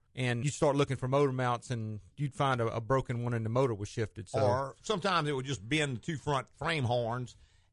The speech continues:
Speaker 2: and because that's attached to the radio support, radio support is welded to the frame horns, all that shifted. Well, when that shifted, the motor shifted too.
Speaker 1: When it got hit in the front.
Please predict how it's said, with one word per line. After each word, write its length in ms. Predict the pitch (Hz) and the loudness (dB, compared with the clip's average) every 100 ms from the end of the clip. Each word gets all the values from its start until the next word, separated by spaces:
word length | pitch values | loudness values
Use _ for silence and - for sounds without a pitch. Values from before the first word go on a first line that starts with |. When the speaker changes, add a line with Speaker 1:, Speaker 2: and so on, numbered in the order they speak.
| - | 0
Speaker 2:
and 400 | 147 143 147 151 | 2 2 0 -2
because 320 | 147 202 147 | 0 0 2
that's 200 | 175 - | 0 -2
attached 320 | - 151 135 | -2 -2 -2
to 60 | 127 | -4
the 40 | |
radio 340 | 117 160 135 120 | -2 -2 0 -2
support, 320 | - 131 139 | -2 -2 0
radio 200 | 131 147 | 0 0
support 360 | 139 147 139 131 | -2 -2 -4 -4
is 140 | - 104 | -6 -4
welded 380 | 120 143 135 123 | 0 0 0 -4
to 100 | 120 | -8
the 40 | |
frame 280 | 95 196 165 | 0 0 2
horns, 400 | 110 110 120 123 _ _ _ - | 0 -2 -4 -8 _ _ _ 0
all 220 | 156 147 | 4 4
that 180 | 139 123 | 2 -2
shifted. 420 | - 202 - 95 - - | -4 -4 -4 -12 -16 -4
Well, 140 | 127 | 0
when 120 | 139 | 2
that 160 | 180 160 | 0 -2
shifted, 400 | - 196 170 139 | 0 -2 -2 -8
the 40 | 143 | 0
motor 220 | 170 135 | 0 0
shifted 360 | - 127 104 - | -4 -6 -6 -2
too. 220 | 175 95 - _ _ - | -2 -2 -12 _ _ -8
Speaker 1:
When 160 | 107 110 | -2 -2
it 60 | 101 | 0
got 180 | 110 | 0
hit 140 | 113 127 | 0 -2
in 40 | |
the 60 | 110 | -4
front. 300 | - 120 | -6 -6